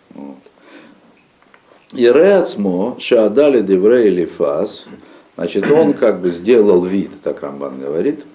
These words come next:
у него есть для этого основания, он сделал вид, что согласился, да, с тем, что говорит Элифаз. Вот. «Кихицей шакай гэм, э,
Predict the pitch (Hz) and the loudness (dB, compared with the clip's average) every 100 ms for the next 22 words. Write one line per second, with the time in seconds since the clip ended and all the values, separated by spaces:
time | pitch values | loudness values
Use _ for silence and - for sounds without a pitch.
0 | _ - 92 90 85 76 71 73 71 76 | _ -18 -12 -8 -6 -8 -8 -8 -8 -10
1 | 78 85 107 147 127 - - - - 131 | -10 -8 -6 -6 -6 -10 -20 -16 0 0
2 | 139 135 170 170 147 135 135 117 - 98 | 2 2 4 6 4 2 0 -2 -4 -6
3 | - 101 98 101 101 - 117 82 - 73 | -4 -4 -2 -4 -4 -6 -4 -4 -4 -6
4 | 82 - - - 107 123 _ _ _ _ | -6 -10 -20 -14 -14 -14 _ _ _ _
5 | _ - - 85 80 110 107 - 82 85 | _ -20 -10 -6 -4 -4 -4 -6 -6 0
6 | 82 85 98 98 82 80 - 69 78 - | 0 0 -2 -4 -4 -6 -6 -6 -6 -8
7 | - _ _ _ _ _ _ _ 69 71 | -18 _ _ _ _ _ _ _ -12 -8
8 | 67 71 - _ _ _ _ - _ _ | -8 -10 -12 _ _ _ _ -20 _ _
9 | _ - _ _ _ _ - 113 - 117 | _ -20 _ _ _ _ -8 -6 -2 -4
10 | - 151 131 - 107 101 139 127 101 92 | 2 2 2 2 -2 -2 0 2 0 2
11 | 107 104 82 73 - 80 80 78 73 69 | 0 0 -4 -10 -14 -10 -8 -8 -8 -8
12 | 64 | -12